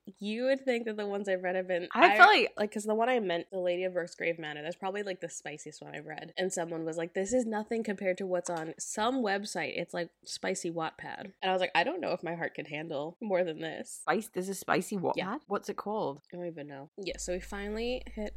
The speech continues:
Speaker 1: a thousand followers.
Speaker 2: Yay! Insert
Speaker 1: And
Speaker 2: celebration
Speaker 1: a hundred thousand
Speaker 2: music.
Speaker 1: likes.
Speaker 2: Oh my god. And it's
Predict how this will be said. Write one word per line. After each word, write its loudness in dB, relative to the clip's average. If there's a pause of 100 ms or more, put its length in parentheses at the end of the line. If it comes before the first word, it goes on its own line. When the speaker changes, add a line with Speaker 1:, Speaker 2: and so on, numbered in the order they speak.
Speaker 1:
a -8
thousand -8
followers. 0
Speaker 2:
Yay! 4
Insert -4 (100)
Speaker 1:
And -4
Speaker 2:
celebration 0
Speaker 1:
a -4 (140)
hundred 2
thousand 2
Speaker 2:
music. 0
Speaker 1:
likes. -4
Speaker 2:
Oh 4
my 4
god. 6
And 0
it's -4